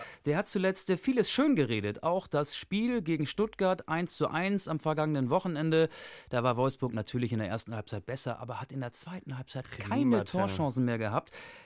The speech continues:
Speaker 1: Der VfL Wolfsburg ist momentan auch so ein bisschen,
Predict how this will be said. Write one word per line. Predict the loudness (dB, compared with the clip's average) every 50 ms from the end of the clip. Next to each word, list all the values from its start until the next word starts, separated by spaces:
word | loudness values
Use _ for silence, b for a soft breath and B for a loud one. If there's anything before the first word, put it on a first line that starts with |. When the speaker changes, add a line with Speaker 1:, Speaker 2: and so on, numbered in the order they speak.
| B
Speaker 1:
Der | -2 0
VfL | 2 2 0 2 2 2 2
Wolfsburg | 2 0 -2 -2 -4 -6 -6 -4
ist | -6 -4 -2
momentan | 0 0 2 0 0 0 0 0 0 0 -2
auch | -2 -4 -4 -2
so | -2 0 2 2
ein | 2
bisschen, | 2 0 0 2 4 4 6 6 4